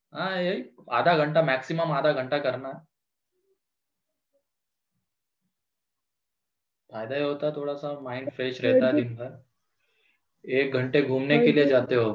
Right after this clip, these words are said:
Speaker 1: बढ़िया। एक घंटे क्या घूमना है, वजन थोड़ी ना कम करना है अपने को, उसके लिए बाद में time मिलेगा अपने को बहुत। अभी बस थोड़ा सा mentally और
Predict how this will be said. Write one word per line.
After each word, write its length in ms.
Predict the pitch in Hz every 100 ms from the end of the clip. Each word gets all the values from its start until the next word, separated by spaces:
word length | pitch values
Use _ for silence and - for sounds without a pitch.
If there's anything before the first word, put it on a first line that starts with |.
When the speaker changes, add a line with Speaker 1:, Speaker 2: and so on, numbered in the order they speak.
| 104 -
Speaker 1:
बढ़िया। 220 | 110 107 120
एक 160 | 131 147
घंटे 300 | 156 156 165
क्या 180 | 160 156
घूमना 380 | 127 127 123 117
है, 340 | 107 101 101 _ _ _ _ _ _ _ _ _
वजन 320 | 117 117 147 147
थोड़ी 180 | 143 151
ना 100 | 160
कम 200 | 147 147
करना 300 | 139 139 139
है 80 | 120
अपने 180 | 123 120
को, 140 | 131
उसके 260 | 127 127 135
लिए 120 | 139
बाद 220 | 143 127 131
में 140 | 143
time 260 | 135 139 135
मिलेगा 320 | 127 135 151
अपने 220 | 131 135
को 120 | 139 127
बहुत। 340 | 117 110 - _ _ _ _ _ _ _ _ _ _ -
अभी 440 | 113 120 127 131 127 117 101 -
बस 320 | 123 143 143 -
थोड़ा 260 | 117 123 123
सा 140 | 135 147 147 - _ _ _ _ _
mentally 580 | 123 123 123 139 139 151
और 180 | 151 151